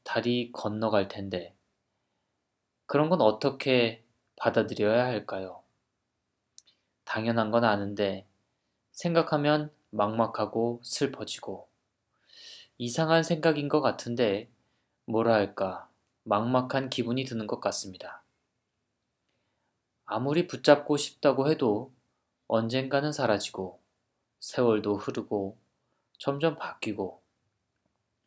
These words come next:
너무 복잡한 얘기였던 것 같기도 하네요. 저도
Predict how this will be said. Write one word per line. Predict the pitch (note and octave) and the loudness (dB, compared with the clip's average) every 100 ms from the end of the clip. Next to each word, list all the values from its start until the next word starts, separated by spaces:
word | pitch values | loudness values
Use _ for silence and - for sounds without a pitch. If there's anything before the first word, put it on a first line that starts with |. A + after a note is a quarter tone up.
| _ _ _ - - _ _ - - - | _ _ _ -20 -20 _ _ -16 -16 -2
너무 | C#3+ E3+ | 0 0
복잡한 | - B2 - C#3+ - D3 C#3+ C3 - _ A#2 | 0 0 6 6 6 2 2 -2 -16 _ -2
얘기였던 | A2+ A2+ A#2+ A2+ A2+ G#2+ | 0 2 2 2 0 0
것 | C#3 C3+ | 0 2
같기도 | G#2+ G2 - A2+ C3 | 0 0 -6 -4 -2
하네요. | C3 G2+ F#2 - _ _ _ _ _ _ - _ _ _ _ _ _ _ | -2 -2 -4 -10 _ _ _ _ _ _ -20 _ _ _ _ _ _ _
저도 | - C3 B2 G#2 A#2 | -2 4 4 4 -2